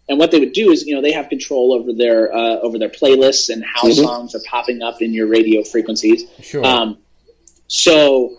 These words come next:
Speaker 1: what they would do is they would slide these covers in as much as possible. And what that was doing is it was taking away from the market share value of the actual song.
Speaker 2: Oh my
Speaker 3: Ah.
Speaker 2: gosh.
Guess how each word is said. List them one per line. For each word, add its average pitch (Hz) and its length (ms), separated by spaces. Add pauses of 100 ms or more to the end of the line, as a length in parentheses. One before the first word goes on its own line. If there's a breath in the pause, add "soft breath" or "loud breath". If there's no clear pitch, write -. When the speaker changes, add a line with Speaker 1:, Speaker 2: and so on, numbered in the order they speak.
(120)
Speaker 1:
what 165 120
they 165 60
would 143 100
do 185 140
is 160 80
they 151 100
would 135 160
slide 160 420
these 143 160
covers 165 460
in - 140 (460)
as 117 100
much 143 280
as - 60
possible. - 520 (580)
And 127 100
what 160 160
that 180 120
was 143 140
doing 180 320
is 139 80
it 143 80
was 135 100
taking 180 380
away 156 200
from 160 160
the 139 60
market 147 340
share 131 220
value 123 400
of 113 80
the 120 120
actual 117 360
song. - 300 (300)
Speaker 2:
Oh 131 480
my 117 160
Speaker 3:
Ah. 90 40
Speaker 2:
gosh. - 580